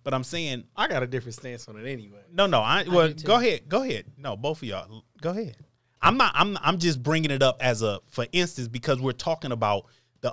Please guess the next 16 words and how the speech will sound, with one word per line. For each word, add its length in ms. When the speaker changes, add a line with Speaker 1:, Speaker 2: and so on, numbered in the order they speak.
Speaker 1:
umbrella 560
of 80
the 100
law, 300
the 140
umbrella 640
of 340
rules 440
that 160
we, 240
we 200
create 460
rules. 300
So 120
it's 100
like, 280